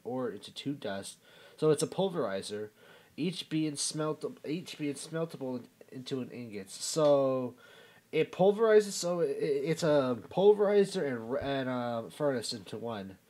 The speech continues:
Uh, it has a variety of other uses, requires progressing through the mod. Items can be inserted and extracted to side, from the side, except from the bottom. Okay.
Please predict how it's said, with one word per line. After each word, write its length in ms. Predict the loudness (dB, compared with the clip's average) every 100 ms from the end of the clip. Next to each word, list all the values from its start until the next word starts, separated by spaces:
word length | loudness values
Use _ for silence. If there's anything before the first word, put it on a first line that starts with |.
| _ -20 -20 -20 -20 -20 _
Uh, 420 | -6 -2 -2 -4 -6
it 140 | -8 -4
has 340 | -4 -4 -6
a 160 | -8 -10
variety 640 | -6 -4 2 4 4 2
of 80 | -2
other 240 | -4 -4
uses, 440 | -2 -4 -4 -6 -8
requires 560 | -10 -6 -2 -2 -4 -8
progressing 560 | -10 -8 -6 -6 -8
through 220 | -10 -10 -10
the 80 |
mod. 420 | -8 -8 -6 -8 -12 -20 -20 -20 _
Items 320 | -10 -8 -10
can 240 | -8 -8 -6
be 180 | -8 -8
inserted 400 | -8 -4 -2 -2
and 80 |
extracted 500 | -6 -6 -6 -6 -12 -8
to 280 | -4 -4 -4
side, 460 | -12 -8 -4 -4 -6
from 100 | -12
the 80 | -10
side, 280 | -8 -6
except 300 | -8 -8 -14
from 100 | -14
the 60 | -14
bottom. 380 | -10 -10 -12 -16 _ _ _ _ -20 -20 -14 -12
Okay. 380 | -8 -8 -8